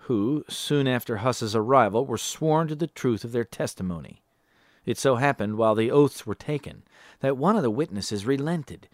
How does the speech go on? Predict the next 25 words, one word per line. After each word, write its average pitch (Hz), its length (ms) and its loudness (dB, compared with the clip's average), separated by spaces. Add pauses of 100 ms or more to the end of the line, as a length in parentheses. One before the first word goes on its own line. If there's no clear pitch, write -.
(260)
because 131 260 -6
his 135 140 -2
conscience 131 640 -4
tortured - 380 -4
him. - 240 -20 (440)
He 156 160 0
declared 165 560 -2
publicly 160 480 -4
that 110 160 -2
he 135 100 -2
had 131 160 2
permitted 170 440 0
himself 147 520 2
to 147 80 -6
be 135 140 -6
bribed 104 640 2 (300)
to 131 100 -6
give 131 200 2
false 170 380 0
testimony 107 720 -4 (220)
for 127 180 2
a 110 60 2
sum 175 280 -2
of 151 140 -2
money 117 420 -2